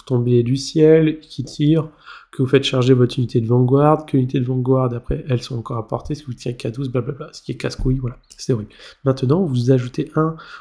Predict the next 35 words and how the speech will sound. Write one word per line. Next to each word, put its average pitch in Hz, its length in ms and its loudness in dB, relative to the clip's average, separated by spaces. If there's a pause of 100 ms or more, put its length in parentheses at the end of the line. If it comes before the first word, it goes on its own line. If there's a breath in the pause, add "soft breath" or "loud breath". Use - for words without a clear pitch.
(140 loud breath)
au 131 80 2
jet 143 140 2
de 131 100 4
blessure 139 520 2
pour 139 160 0
les 123 200 2
armes 160 180 0
de 127 80 4
mêlée 143 300 4
de 143 80 0
l'unité 127 440 0
de 139 60 -2
Vanguard 135 380 0
sur - 120 -4
laquelle 165 220 -4
vous 131 140 -2
avez 143 100 0
tiré. 135 420 -8 (600 loud breath)
Donc, 147 580 -4 (140)
euh, 117 640 -2
bah 107 160 -2
là, 147 140 -4
ça 160 120 -6
change 165 260 -6
tout. 151 140 -8 (140)
Parce 135 120 -10
qu'en 123 120 -8
fait, 156 200 -4
vous 131 80 -4
pouvez 127 200 -10
faire 127 120 -2
tomber 151 240 0
c-, - 480 -8
ces 120 280 -4
unités-là. 127 580 0